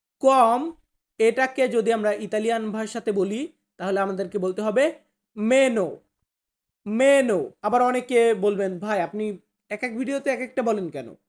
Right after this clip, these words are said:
না, আমি আজকে বলে দিচ্ছি, আর একটাও সাথে বলে দেই। এরপর আছে অল্প। আবার বললেন, "ভাই,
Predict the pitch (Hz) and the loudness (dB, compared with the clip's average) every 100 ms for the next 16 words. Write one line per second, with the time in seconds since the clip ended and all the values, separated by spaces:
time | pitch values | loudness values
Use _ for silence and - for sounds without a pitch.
0 | _ _ _ 208 208 233 214 220 262 196 | _ _ _ -6 -4 -2 -2 0 -2 0
1 | 202 208 220 - 254 220 208 - 226 208 | 0 2 -2 -6 -4 -4 -4 -2 -4 -4
2 | 180 202 185 190 190 269 285 _ _ _ | -8 -6 -4 -2 0 -2 -4 _ _ _
3 | _ _ 220 208 247 247 - - 247 277 | _ _ -4 -2 -2 -2 -6 0 4 4
4 | 247 202 147 - _ _ _ _ - 254 | 2 -2 -4 -6 _ _ _ _ -2 0
5 | 254 262 254 233 240 | 2 0 0 -2 -2